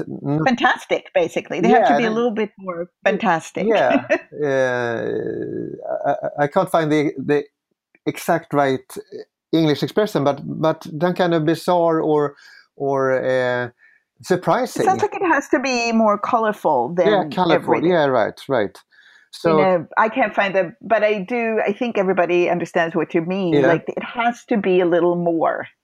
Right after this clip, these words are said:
Speaker 2: than
Speaker 1: Yeah,
Speaker 2: your
Speaker 1: yeah,
Speaker 2: everyday.
Speaker 1: right, right. To actually attach,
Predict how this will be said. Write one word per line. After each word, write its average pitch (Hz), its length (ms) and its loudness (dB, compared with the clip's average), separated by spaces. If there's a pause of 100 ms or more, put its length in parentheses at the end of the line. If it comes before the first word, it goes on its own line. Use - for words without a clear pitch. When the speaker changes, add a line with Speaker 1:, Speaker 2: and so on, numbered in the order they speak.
(140)
Speaker 2:
than 139 160 2
Speaker 1:
Yeah, 113 160 2
Speaker 2:
your 156 200 -2
Speaker 1:
yeah, 156 60 0
Speaker 2:
everyday. 131 340 2
Speaker 1:
right, 110 400 0
right. 107 320 -2 (400)
To - 180 0
actually 156 380 0
attach, 139 480 -4